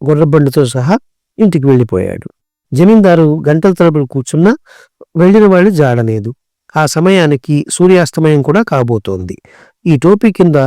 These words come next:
నిజంగా డేగ ఉందేమో చూద్దాం, ఉంటే వాడు తిరిగి వస్తాడు, లేకపోతే వాడి కోసం కనిపెట్టుకోవడం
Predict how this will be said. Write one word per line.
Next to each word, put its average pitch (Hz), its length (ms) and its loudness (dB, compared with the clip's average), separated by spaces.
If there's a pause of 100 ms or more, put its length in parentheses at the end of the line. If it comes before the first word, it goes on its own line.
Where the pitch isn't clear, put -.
(240)
నిజంగా 185 460 0
డేగ 147 260 2
ఉందేమో 156 460 0
చూద్దాం, 151 540 -6 (420)
ఉంటే 170 600 2
వాడు 143 200 0
తిరిగి 165 260 -2
వస్తాడు, 156 540 -2 (420)
లేకపోతే 214 580 0 (180)
వాడి 156 220 0
కోసం 175 300 -2
కనిపెట్టుకోవడం 156 720 -2